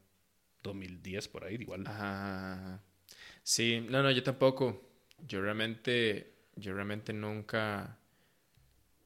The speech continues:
Speaker 2: nunca me he dado como la tarea de escuchar a, a Sex Pistols o The Clash.
Speaker 1: Sí, no, yo
Speaker 2: O sea, The
Speaker 1: conozco las,
Speaker 2: Clash,
Speaker 1: las
Speaker 2: The Clash
Speaker 1: básicas.
Speaker 2: es las básicas,
Speaker 1: Sí.
Speaker 2: exactamente. Y, ma, me imagino que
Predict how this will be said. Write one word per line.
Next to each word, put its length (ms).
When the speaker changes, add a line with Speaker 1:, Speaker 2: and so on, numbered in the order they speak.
Speaker 2:
nunca 400
me 100
he 40
dado 160
como 200
la 160
tarea 280
de 60
escuchar 520
a, 800
a 60
Sex 260
Pistols 520
o 220
The 100
Clash. 320
Speaker 1:
Sí, 180
no, 180
yo 140
Speaker 2:
O 60
sea, 140
The 60
Speaker 1:
conozco 60
las, 260
Speaker 2:
Clash, 40
Speaker 1:
las 120
Speaker 2:
The 80
Clash 100
Speaker 1:
básicas. 240
Speaker 2:
es 140
las 100
básicas, 320
Speaker 1:
Sí. 120
Speaker 2:
exactamente. 580
Y, 400
ma, 180
me 60
imagino 360
que 420